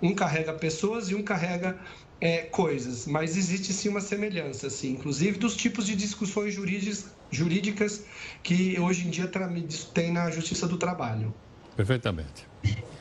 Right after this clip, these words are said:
Speaker 2: Luiz Antônio, muito obrigado por sua gentileza, por atender aqui o Jornal da Record News.
Speaker 1: Eu que agradeço, Heraldo. Bo-, boa noite, boa noite a todos.
Speaker 2: Muito grato, muito obrigado. O doutor Luiz Antônio dos Santos Júnior, é advogado, sócio trabalhista do escritório Veirano Advogados.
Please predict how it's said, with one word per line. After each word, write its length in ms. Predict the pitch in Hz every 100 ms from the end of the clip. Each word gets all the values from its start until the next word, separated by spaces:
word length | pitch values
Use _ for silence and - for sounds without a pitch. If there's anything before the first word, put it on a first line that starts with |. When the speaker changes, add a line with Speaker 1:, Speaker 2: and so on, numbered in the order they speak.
| - - - -
Speaker 2:
Luiz 100 | 139
Antônio, 380 | 170 160 196 143
muito 160 | 160 180
obrigado 380 | 151 143 143
por 180 | - 127
sua 260 | - 180 139
gentileza, 560 | 135 131 120 156 139
por 180 | 135 143
atender 340 | 143 156 127 143
aqui 140 | 117
o 80 | 143
Jornal 360 | 135 120 139
da 100 | 135
Record 340 | 120 120 131 101
News. 380 | 80 - - - - - -
Speaker 1:
Eu 160 | 160 190
que 80 | 208
agradeço, 440 | 202 180 185 196
Heraldo. 220 | 190 190
Bo-, 320 | 170 160 160 147
boa 180 | 160
noite, 240 | 156 185 185
boa 140 | 180
noite 240 | 175 185 180
a 40 |
todos. 500 | - 127 113 - -
Speaker 2:
Muito 160 | 117 123
grato, 200 | 110 73
muito 140 | 76 131
obrigado. 320 | 113 78 65 - - - - -
O 60 | 127
doutor 240 | 143 180
Luiz 240 | 156 175
Antônio 380 | 147 117 156 156
dos 160 | 127 110
Santos 280 | 160 143 110
Júnior, 440 | 120 120 82 71 73 - - -
é 280 | 113 117 104
advogado, 460 | 95 139 143 147 131
sócio 520 | 143 127 - 120 95
trabalhista 480 | - 123 110 127 117
do 60 |
escritório 440 | 110 123 - 127 113
Veirano 380 | 110 117 123 120
Advogados. 460 | 101 113 87 73